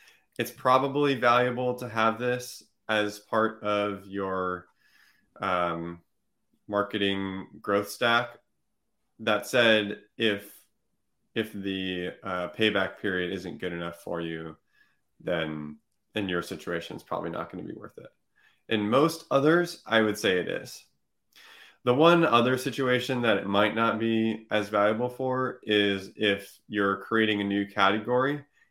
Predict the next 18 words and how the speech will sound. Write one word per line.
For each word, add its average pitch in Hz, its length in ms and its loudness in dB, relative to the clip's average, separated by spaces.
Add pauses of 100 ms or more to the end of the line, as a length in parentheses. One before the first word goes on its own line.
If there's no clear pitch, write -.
(100)
and 117 120 6
it 110 140 2
is 117 280 4
very 107 520 2
different 87 600 -6 (360)
than 95 400 0
anything 95 460 -6
else. 104 460 -6 (520)
So 107 260 2
there's 104 220 2
basically 110 360 4
no 95 280 0
search 92 460 -6
terms - 460 -12 (180)
for 95 300 -4
what 87 180 -2
you're 85 160 -8
doing. - 380 -10